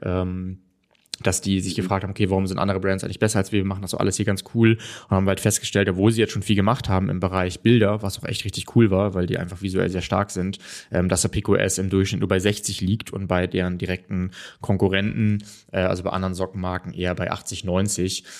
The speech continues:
Speaker 1: äh, und vor allem diese Erfassung eben für zigtausende Produkte, äh, einem nochmal Klarheit schafft, weil man sich vielleicht vorher subjektiv immer nur ein, zwei Produkte angeschaut hat.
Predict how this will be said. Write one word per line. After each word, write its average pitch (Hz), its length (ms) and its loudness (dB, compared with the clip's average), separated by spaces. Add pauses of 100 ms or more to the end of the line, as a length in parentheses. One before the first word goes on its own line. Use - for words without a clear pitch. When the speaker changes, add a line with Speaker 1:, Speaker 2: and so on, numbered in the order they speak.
(120)
Speaker 1:
äh, 87 160 0
und 87 180 -2
vor - 160 0
allem 92 160 0
diese 92 200 -2
Erfassung 95 520 -2
eben 92 400 -2 (380)
für - 140 -2
zigtausende 92 760 2
Produkte, 107 800 2 (400)
äh, 101 60 0
einem 92 260 2
nochmal 90 240 -2
Klarheit 92 360 -2
schafft, - 220 -6
weil 90 80 -4
man 90 80 -4
sich 90 160 -10
vielleicht 90 200 -2
vorher 90 260 2
subjektiv 90 460 -8
immer 82 120 -6
nur 82 140 -2
ein, 85 100 -4
zwei 82 140 -12
Produkte - 340 -12
angeschaut - 420 -10
hat. - 200 -14